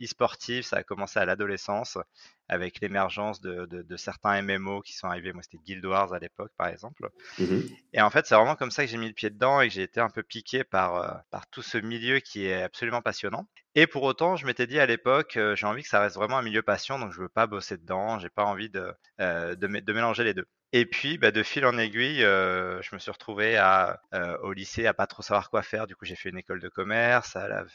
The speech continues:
Speaker 1: après l'école de commerce, je savais pas trop quoi faire. Alors, j'ai fait un cabinet de conseil. J'étais dans le conseil en stratégie chez, chez Accenture. Et puis, euh, et puis, comme je savais toujours pas quoi faire, euh, bah, j'ai, j'avais un peu des idées entrepreneuriales, et cetera, parce que j'avais pas envie de m'enfermer vraiment dans un milieu.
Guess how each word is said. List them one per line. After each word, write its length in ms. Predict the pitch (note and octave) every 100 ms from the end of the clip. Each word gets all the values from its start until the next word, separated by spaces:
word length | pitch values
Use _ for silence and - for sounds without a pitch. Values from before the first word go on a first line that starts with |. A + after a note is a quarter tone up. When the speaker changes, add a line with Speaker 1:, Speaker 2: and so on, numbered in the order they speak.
| -
Speaker 1:
après 260 | G2+ - G2+
l'école 240 | F#2+ G2+
de 80 | F#2+
commerce, 300 | G2+ G#2+ F#2+
je 40 |
savais 140 | - -
pas 100 | G#2+
trop 160 | -
quoi 200 | G2 G#2
faire. 240 | - A2 F#2+
Alors, 180 | F2+
j'ai 100 | F2
fait 120 | D#2+ F#2
un 80 |
cabinet 280 | F2+ G2+ G2
de 60 | -
conseil. 400 | G#2+ G2+ - B2+
J'étais 140 | -
dans 80 | F#2
le 40 |
conseil 320 | F2+ G2 - G2+
en 60 |
stratégie 460 | F2+ F#2 - F2 G2+
chez, 220 | - F#2+
chez 140 | - F2+
Accenture. 640 | F2 G2 F#2 B2+ C#3+ B2+ _ _ _ _ _ -
Et 120 | A2
puis, 440 | - - B2 C#3 D#3+
euh, 520 | A2 G2+ G2 F#2+ F#2+ G2 F#2+
et 80 |
puis, 180 | F#2 A#2+
comme 180 | - G2
je 100 | F#2+
savais 200 | - G2+
toujours 180 | - G#2+
pas 140 | G#2
quoi 160 | - G2+
faire, 340 | - A2 A#2+
euh, 140 | F#2+ F2+
bah, 160 | F2+
j'ai, 180 | F#2 F#2+
j'avais 220 | F2+ F#2+
un 60 | G#2
peu 140 | A2+
des 200 | G#2 F2+
idées 140 | G2+ G#2+
entrepreneuriales, 800 | G#2+ - - A2 G2+ G2 G#2+ G#2+
et 80 | F#2
cetera, 340 | G2+ F#2+ F#2+
parce 140 | C#3+ -
que 60 |
j'avais 140 | F2 E2+
pas 100 | A#2+
envie 140 | B2
de 60 | A2+
m'enfermer 440 | A2 - G#2 G#2+
vraiment 260 | G2 G2+ G#2
dans 180 | F#2+
un 40 | F#2
milieu. 300 | F#2+ F#2+